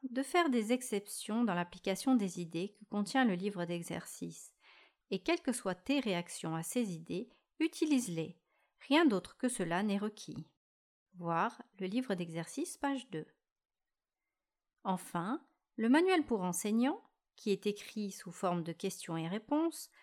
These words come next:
fournit des réponses à quelques-unes des questions les plus susceptibles d'être posées par un étudiant.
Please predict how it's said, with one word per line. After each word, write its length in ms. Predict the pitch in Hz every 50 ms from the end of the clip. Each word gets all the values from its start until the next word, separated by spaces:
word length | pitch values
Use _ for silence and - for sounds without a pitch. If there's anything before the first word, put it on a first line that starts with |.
| - - _ _
fournit 380 | _ - - 349 359 370 392 359
des 140 | 247 208 190
réponses 640 | 196 214 220 220 - 233 240 262 294 294 - - - - -
à 140 | - -
quelques-unes 800 | 233 - 339 339 330 - 247 208 180 170 170 160 165 180 196 202 233
des 140 | 233 262 269
questions 400 | - 269 247 247 - - 226 226
les 120 | 214 180
plus 200 | 165 - - 175
susceptibles 800 | 175 - - - 285 - - 190 175 - - - 220 214 202 175
d'être 300 | 165 180 196 196 - -
posées 380 | 175 - - 185 180 185 214 240
par 180 | 240 - 175 165
un 140 | 170 175
étudiant. 540 | 180 196 196 - - 170 156 - 156 147 160